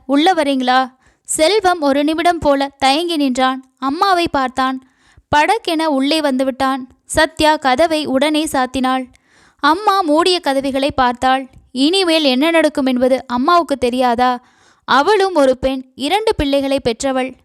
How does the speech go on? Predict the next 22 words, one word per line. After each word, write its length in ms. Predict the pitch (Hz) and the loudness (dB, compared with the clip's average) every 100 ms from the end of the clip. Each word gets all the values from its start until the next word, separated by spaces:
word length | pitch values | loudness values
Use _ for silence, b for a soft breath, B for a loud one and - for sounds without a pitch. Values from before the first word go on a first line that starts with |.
| _ | _
கலங்கி 440 | - 285 330 440 440 | -2 0 2 0 -2
நிற்கும் 380 | 262 - 302 269 | -2 -4 -4 -2
ஒரு 180 | 247 | 0
ஆண்மகனை 640 | 262 254 339 359 294 277 277 | 2 4 2 0 0 -2 -4
எங்கே 340 | 254 262 359 | -4 -2 0
தட்டினால் 560 | 370 262 262 269 269 269 | 0 -2 -2 -2 -2 -4
அவன் 260 | - 247 247 | -6 -4 -2
விழுவான் 420 | 247 277 330 339 | -2 -2 0 0
என்பது 420 | 320 254 254 254 262 b b b | 0 0 0 -2 -4 b b b
ஒரு 220 | 262 285 | 0 2
பெண்ணுக்கு 420 | 285 285 359 381 | 0 -2 -2 -4
தெரியாதா? 760 | 311 254 254 277 254 247 254 247 _ b b b b | -6 -4 -2 0 0 -2 -6 -8 _ b b b b
காலங்காலமாக 960 | 311 349 440 427 339 320 294 277 262 277 285 | 2 2 2 0 0 2 0 -2 -2 -6 -6
தாயை 420 | 285 277 339 403 | -2 2 2 2
விட்டு 300 | 349 277 302 | 0 -2 -4
பிள்ளைகளை 580 | 294 285 302 381 359 311 | -4 -4 -2 0 0 0
நிரந்தரமாக 720 | 269 269 339 359 320 302 339 | 0 0 0 0 2 2 0
பிரிக்க 460 | 370 277 262 285 277 - | -2 -4 -4 -4 -4 -6
மனைவிகள் 580 | 240 269 370 381 359 320 | -4 -2 0 0 0 0
போடும் 280 | 285 262 262 | 0 0 -2
அஸ்திரம் 480 | 240 247 - 339 311 | -6 -6 -4 -2 -2
இதுதானே? 640 | 254 269 277 269 262 262 | 0 0 0 -2 -4 -6